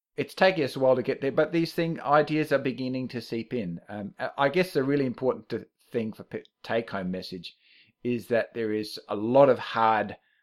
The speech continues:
work being done already, um, and some pretty serious work, and it's already beginning to bear fruit. And there's a lot of other, other stuff that's really just waiting to go in terms of good ideas for directions we could go in from here, where we find ourselves now.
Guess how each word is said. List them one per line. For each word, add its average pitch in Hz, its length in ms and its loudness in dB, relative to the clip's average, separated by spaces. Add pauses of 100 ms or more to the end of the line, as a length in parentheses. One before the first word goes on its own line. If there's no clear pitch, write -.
(160)
work 113 420 2
being 104 260 0
done 113 260 -2
already, 123 480 -2 (180)
um, 98 480 -8 (240)
and 98 300 -8
some 104 180 -6
pretty 113 320 -6
serious 131 500 -4
work, 160 280 -2
and 117 100 -2
it's 101 220 -6
already 120 300 0
beginning 113 440 -2
to - 120 -10
bear 117 220 2
fruit. 123 380 -8 (460)
And 107 140 -4
there's 98 120 -10
a 104 80 0
lot 101 360 0
of 120 120 2
other, 113 240 4
other 110 240 0
stuff 107 300 -4
that's - 240 -10
really 101 200 -6
just 90 300 -12
waiting 95 300 -2
to 90 100 -12
go 92 260 -4
in 78 120 -10
terms 85 340 -10
of 82 140 -12 (160)
good 107 160 -4
ideas 87 580 -4
for 82 380 -10 (520)
directions 95 540 -8
we 92 100 -10
could 92 220 -12 (160)
go 95 160 -2
in 92 240 -6
from 123 300 4
here, 104 340 -2
where 101 200 -4
we 101 120 -6
find 95 260 -8
ourselves 90 400 -8
now. 85 300 -14